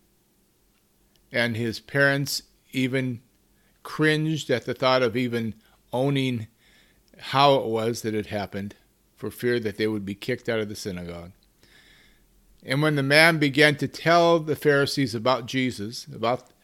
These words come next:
how, how it could be, he said, "I don't even know who this man was who,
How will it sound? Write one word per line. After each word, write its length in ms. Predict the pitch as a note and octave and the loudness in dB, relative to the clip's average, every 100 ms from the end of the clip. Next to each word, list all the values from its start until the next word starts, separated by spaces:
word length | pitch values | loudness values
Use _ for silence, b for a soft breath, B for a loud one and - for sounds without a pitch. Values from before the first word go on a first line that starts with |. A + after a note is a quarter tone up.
| b b | b b
how, 320 | - C#3 C#3 | -2 0 0
how 220 | A2+ C#3+ | 2 2
it 100 | C3+ | 2
could 220 | - C3+ G#2+ | -2 -4 2
be, 460 | D#3 D#3 A#2+ C#3 | 4 4 2 -2
he 120 | C#3 | -4
said, 180 | A2+ C#3+ | -6 0
"I 120 | C3+ | 4
don't 180 | D3 D#3 | 4 4
even 140 | C3+ C3 | 0 2
know 180 | E3 | 4
who 160 | D3+ C#3+ | 4 2
this 320 | A#2+ A#2 - | 0 -2 -4
man 360 | A#2+ A2+ G#2+ G#2 | -6 -4 -4 -4
was 320 | G#2 A#2+ - | -4 -4 -4
who, 220 | A#2+ G#2+ | -2 -4